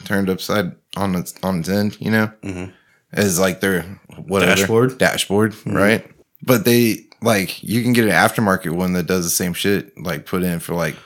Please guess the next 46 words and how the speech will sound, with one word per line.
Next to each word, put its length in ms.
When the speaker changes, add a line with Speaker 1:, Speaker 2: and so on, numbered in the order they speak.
Speaker 2:
So 140
you're 100
talking 240
Speaker 1:
seven 20
hundred 80
Speaker 2:
about 140
Speaker 1:
bucks. 140
Speaker 2:
getting, 240
getting 200
the 80
lower 220
trim 280
level 420
and 160
then 260
putting 240
your 160
own 240
shit 180
Speaker 1:
Yeah, 80
Speaker 2:
in 80
it? 120
Speaker 1:
yeah, 200
and 100
then 120
put 200
my 120
own 100
shit 200
in 100
it. 120
Speaker 2:
Dude, 380
I 120
think 200
if 80
you 80
can 80
get 160
in 100
a 60
Tundra, 420
you 140
should 160
do 200
it. 180
Uh, 420